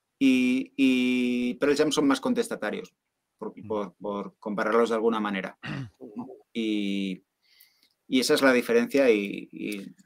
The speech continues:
Speaker 1: lo que los hace únicos a cada, a cada uno de ellos. Pero bueno,
Speaker 2: Nacho,
Speaker 1: em,
Speaker 2: tu co-, tu conclusión.
Speaker 1: increíbles.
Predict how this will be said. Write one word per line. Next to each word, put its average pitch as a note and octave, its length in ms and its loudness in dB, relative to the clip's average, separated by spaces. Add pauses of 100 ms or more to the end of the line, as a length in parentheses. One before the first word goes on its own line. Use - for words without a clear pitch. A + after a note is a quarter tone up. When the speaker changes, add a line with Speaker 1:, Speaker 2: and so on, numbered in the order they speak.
(280)
Speaker 1:
lo A2+ 120 -4
que A2+ 100 -2
los G#2+ 120 -4
hace A2+ 200 2
únicos A2 420 -2 (140)
a G#2 100 -10
cada, G#2 480 -6
a G#2+ 80 -10
cada G#2+ 220 -6
uno G#2 160 -8
de G2+ 100 -8
ellos. - 300 -16
Pero A2 160 0
bueno, A#2 180 6
Speaker 2:
Nacho, E3+ 220 0 (160)
Speaker 1:
em, G2 420 -2 (320)
Speaker 2:
tu D#3 160 -8
co-, - 300 -12
tu D#3 120 -6
conclusión. D3 600 0 (360)
Speaker 1:
increíbles. A2+ 460 -4